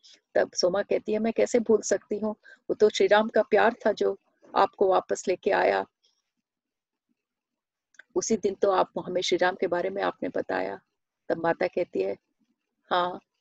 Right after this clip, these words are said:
तुम्हें याद है मैंने अपने पिताजी को एक और वचन दिया था कि उनकी आज्ञा ले-, बि-, बिना लिए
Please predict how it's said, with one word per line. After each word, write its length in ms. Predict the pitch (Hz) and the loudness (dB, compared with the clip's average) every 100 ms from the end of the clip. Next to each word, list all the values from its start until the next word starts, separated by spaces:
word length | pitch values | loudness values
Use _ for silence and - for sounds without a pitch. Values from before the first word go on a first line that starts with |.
| _ _ _ _ _ _ | _ _ _ _ _ _
तुम्हें 200 | 170 185 | -4 0
याद 240 | 180 180 185 | 2 2 0
है 100 | 202 | -6
मैंने 400 | 202 185 190 202 _ _ | -6 -6 -6 -10 _ _
अपने 220 | - - 190 | -6 -4 -6
पिताजी 460 | 175 - 175 - | -4 0 0 0
को 160 | - 190 | -2 -2
एक 180 | 180 196 | 0 -2
और 120 | 180 | -2
वचन 280 | 185 180 170 | -4 -4 -2
दिया 220 | 170 170 | -2 -2
था 220 | - 196 - _ _ _ _ - | -4 -8 -8 _ _ _ _ -2
कि 260 | 190 180 - _ _ | 0 0 -4 _ _
उनकी 320 | 196 196 - 190 | -6 -6 0 2
आज्ञा 400 | 175 175 196 190 | 2 0 -2 0
ले-, 400 | 180 175 - - | -2 -2 -4 -16
बि-, 340 | 240 - 185 | -2 2 2
बिना 400 | 233 190 180 190 | 2 0 2 -2
लिए 400 | 180 180 180 | 0 0 0